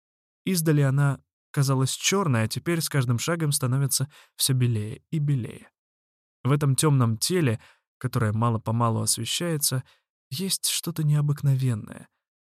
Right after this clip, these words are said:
Когда оно станет совсем светлым, совсем белым,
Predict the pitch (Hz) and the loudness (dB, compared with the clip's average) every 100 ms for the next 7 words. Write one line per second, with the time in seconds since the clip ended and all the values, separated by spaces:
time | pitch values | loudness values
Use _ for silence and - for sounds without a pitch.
0 | _ _ _ - 120 127 117 - 127 117 | _ _ _ -4 0 2 2 0 0 0
1 | 110 - 117 110 - 110 - 117 - 117 | 0 0 0 0 0 0 0 0 0 0
2 | 156 117 107 - _ - 131 - 131 107 | -2 -2 -6 -10 _ -4 -2 0 0 0
3 | 107 165 156 131 | 0 2 2 0